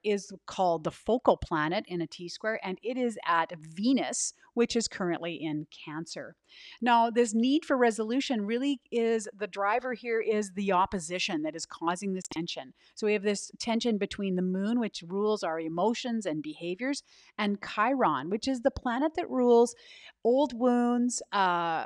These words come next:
mentorship, healing, and learning. And so here we have this resolution that we wanna find here.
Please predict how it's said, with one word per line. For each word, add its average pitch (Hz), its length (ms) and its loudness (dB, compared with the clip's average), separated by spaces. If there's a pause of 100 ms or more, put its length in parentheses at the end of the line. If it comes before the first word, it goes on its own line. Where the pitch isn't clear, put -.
(140)
mentorship, 226 920 0
healing, 226 840 -2
and 190 180 -6
learning. 180 540 -2
And 175 160 -6
so 208 160 -6
here 254 260 -8
we 339 140 -4
have 240 240 -4
this 190 220 -10
resolution 190 560 -6
that 180 100 -8
we 175 80 -10
wanna 175 240 -2 (100)
find 165 320 0
here. 147 220 -8